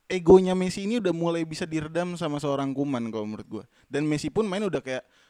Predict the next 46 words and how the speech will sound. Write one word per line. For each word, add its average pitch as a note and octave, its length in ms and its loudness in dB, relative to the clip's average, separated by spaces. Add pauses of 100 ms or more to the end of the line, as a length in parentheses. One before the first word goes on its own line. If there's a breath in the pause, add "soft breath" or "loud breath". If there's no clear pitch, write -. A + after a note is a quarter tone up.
(260 soft breath)
"Ya C#3+ 100 -6
udah, G3 320 -4
gua E3 180 -2
main F3 200 -4
untuk D#3 180 -6
Barca C#3 320 -6
sesuai D3+ 380 -6
sama C#3+ 240 -8
kontrak C#3+ 420 -10
gua." C#3 300 -4
Jadi C3+ 240 -6
udah D3+ 160 0
nothing C#3 240 -8
tulus F3+ 320 -2
nih, C#3+ 160 -2
udah C3 100 -4
nggak B2 200 -4 (100)
ada B2+ 160 -4
beban A#2+ 400 -8
lagi, B2 240 -10
pressure. B2+ 400 -10 (400)
"Gua A2 240 -12
harus G#2+ 160 -18
pindah, C#3+ 560 -10
gua A#2 160 -6
main A2+ 400 -8
nge-carry A#2 420 -12
tim, B2 400 -12
tim, A#2 300 -10 (100)
tim B2+ 220 -8
kalah B2 240 -6
gua B2 240 -6
yang A#2 100 -8
kena." C#3 380 -12 (320 soft breath)
Messi F#3+ 160 -10
kayaknya G3 320 -4
udah D#3 60 -2 (100)
nggak B2 80 -6
mikirin C3+ 240 -8
itu. E3+ 160 -8
Sampai D#3+ 400 -8
di D#3 160 -8
final E3+ 320 -6
ngebuktiin C3 560 -8
dia B2+ 220 -6
kalah, C#3 340 -8